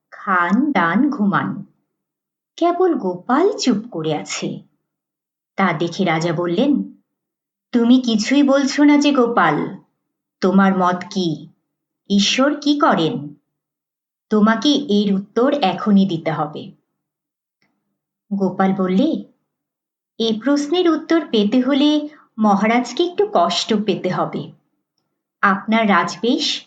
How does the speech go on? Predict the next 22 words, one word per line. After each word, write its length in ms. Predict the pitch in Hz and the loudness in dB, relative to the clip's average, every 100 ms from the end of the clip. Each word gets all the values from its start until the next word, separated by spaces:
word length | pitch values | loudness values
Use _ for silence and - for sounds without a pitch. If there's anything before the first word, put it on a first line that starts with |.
| _ _ _ | _ _ _
আমায় 340 | 202 196 196 | 2 4 4
দিয়ে 540 | 196 196 190 254 415 - _ _ _ | 2 2 2 0 -2 -10 _ _ _
আমার 400 | 226 233 269 359 | 2 2 2 2
এই 180 | 359 339 | 2 2
দিনবেশ 680 | 214 202 202 202 240 311 - | 4 6 6 4 0 0 -2
আপনাকে 580 | 165 - 180 185 285 294 | -2 -2 -4 -2 -2 -2
পড়তে 340 | 196 - - | -4 -2 -2
হবে 540 | 214 202 196 262 466 - | 0 0 2 0 -2 -2
এক 320 | 196 180 180 | -2 -2 -4
দণ্ডের 540 | 185 170 175 180 262 208 | -2 -2 -2 -2 -2 -2
জন্য। 460 | 180 151 147 - _ _ _ _ _ _ _ _ _ | -2 -4 -6 -12 _ _ _ _ _ _ _ _ _
তা 260 | 196 185 196 | 0 2 2
যদি 340 | 269 302 330 | 2 2 2
পারেন, 520 | 320 277 302 311 320 302 _ _ _ - | 4 2 4 2 0 -4 _ _ _ -2
এর 300 | 330 339 208 | 0 2 0
উত্তর 460 | 196 - 294 339 - _ _ | -2 0 0 0 -8 _ _
হয়তো 520 | _ 277 294 339 381 359 | _ 0 2 2 2 2
মা-, 360 | 233 190 202 | 2 0 0
মনের 400 | 196 202 208 226 | 2 2 2 2
মতো 280 | 247 254 320 | 2 2 0
পেতেও 520 | 330 170 160 196 226 | 0 -4 0 0 0
পারেন।" 540 | 247 160 147 - 151 | 0 -2 -2 -6 -10